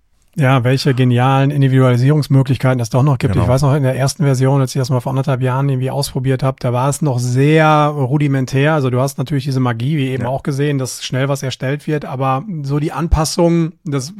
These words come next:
Speaker 1: war alles noch nicht so cool und da kommt jetzt
Speaker 2: Mhm.
Speaker 1: halt immer mehr. Kommt halt immer
Speaker 2: Ja.
Speaker 1: mehr. Klar, muss man sich dann auch wieder ein bisschen mehr mit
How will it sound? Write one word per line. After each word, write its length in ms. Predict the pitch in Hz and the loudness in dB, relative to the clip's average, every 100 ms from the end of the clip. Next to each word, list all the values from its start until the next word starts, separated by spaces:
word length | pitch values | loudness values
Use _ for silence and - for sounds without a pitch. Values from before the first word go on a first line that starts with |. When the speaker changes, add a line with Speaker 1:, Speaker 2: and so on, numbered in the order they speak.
| 165 196 | -16 -6
Speaker 1:
war 240 | 135 139 | 0 0
alles 260 | 139 139 131 | 0 -4 -4
noch 140 | 131 | -2
nicht 180 | 135 120 | -2 -2
so 300 | - 139 143 - - | -2 -2 -2 -4 -2
cool 400 | 156 180 233 233 - | 0 0 -2 -6 -6
und 220 | 147 131 | -6 -4
da 100 | 131 | -4
kommt 180 | 147 127 | -4 -2
jetzt 160 | 90 | -2
Speaker 2:
Mhm. 40 | 131 | -4
Speaker 1:
halt 120 | 120 | -6
immer 220 | 131 123 | -6 -6
mehr. 300 | 117 110 107 _ _ | -6 -8 -12 _ _
Kommt 160 | 131 | -8
halt 100 | 123 | -6
immer 140 | 127 127 | -2 0
Speaker 2:
Ja. 60 | |
Speaker 1:
mehr. 160 | 131 139 | 0 -4
Klar, 260 | - 160 123 | 0 0 0
muss 160 | 139 | -2
man 100 | 143 | -4
sich 120 | 139 | -4
dann 140 | 139 139 | -4 -4
auch 120 | 123 | -4
wieder 120 | 147 | -4
ein 40 | 131 | -4
bisschen 260 | 143 160 139 | -4 -4 -4
mehr 140 | 135 | -4
mit 220 | 143 139 | -6 -8